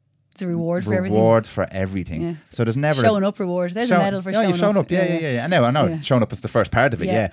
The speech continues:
Speaker 2: But what about the rest of it?
Speaker 1: Yeah.
Speaker 2: And I think if you never have challenges, you get, you'll get to a point in your life where there is a challenge, inevitably, 'cause life is full of cha-, life is hard. Like, you'll get to that point, you won't be equipped to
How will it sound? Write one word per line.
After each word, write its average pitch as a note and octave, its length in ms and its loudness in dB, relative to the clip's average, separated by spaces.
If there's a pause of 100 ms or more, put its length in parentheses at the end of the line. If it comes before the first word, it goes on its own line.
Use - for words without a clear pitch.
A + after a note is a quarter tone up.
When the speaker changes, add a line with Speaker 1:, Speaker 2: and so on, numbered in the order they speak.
(120)
Speaker 2:
But C3 80 -4
what D3+ 100 -2
about C#3 180 -2
the A#2 80 -10
rest C3+ 220 -6
of - 80 -12
it? - 100 -12 (120)
Speaker 1:
Yeah. E3+ 200 -4
Speaker 2:
And G#2+ 180 -2 (260)
I B2+ 240 -2
think B2 440 -4
if G2 140 -12
you G2+ 80 -6
never A2 280 -4
have G2 200 -10
challenges, F#2+ 600 -8 (540)
you G2 100 -8
get, A#2 240 -2
you'll G2+ 160 -4
get C3 140 -2
to C3 60 -6
a A2 40 -8
point B2+ 260 -4
in A2 60 -4
your F2+ 140 -4
life F2+ 260 -4
where F#2 100 -4
there F2+ 120 -2
is A#2 100 0
a - 20 -4
challenge, E2 340 -4
inevitably, G2 500 -2
'cause E2+ 140 -14
life G2 220 -4
is F#2+ 80 -12
full G#2+ 160 -6
of F2+ 80 -6
cha-, F2 120 -10
life G2 180 -2
is F2+ 80 -12
hard. F#2 340 -6
Like, E2 220 -12
you'll F#2 100 -8
get A2 160 -6
to G#2+ 60 -8
that F2+ 140 -6
point, F2 160 -10
you G2+ 60 -6
won't G#2 100 -6
be F#2 40 -6
equipped - 420 -8
to E2+ 140 -14